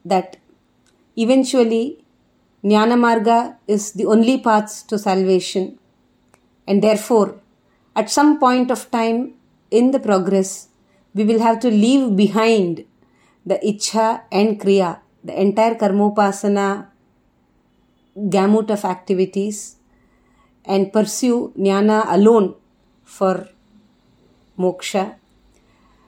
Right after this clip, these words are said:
The individual, the separate vahanas of peacocks seem to be suggestive of this fact that while we may start all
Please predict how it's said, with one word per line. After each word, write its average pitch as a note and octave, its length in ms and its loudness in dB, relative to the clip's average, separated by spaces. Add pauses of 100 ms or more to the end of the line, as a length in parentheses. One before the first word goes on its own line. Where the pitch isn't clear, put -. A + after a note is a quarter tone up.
(560)
The G#3 160 0
individual, B3 840 2 (640)
the G3+ 80 -4
separate A#3 460 0
vahanas G#3 500 0
of G#3 220 -8
peacocks F#3+ 680 -4 (340)
seem A3+ 400 -4
to G#3 100 -4
be G3 340 -2
suggestive G3 760 -2
of F3+ 180 -8
this G#3 300 -4
fact - 440 -6 (540)
that F3+ 300 -4
while F#3+ 280 0
we G3+ 120 0
may G3+ 160 2
start G3+ 520 -2
all F#3+ 220 2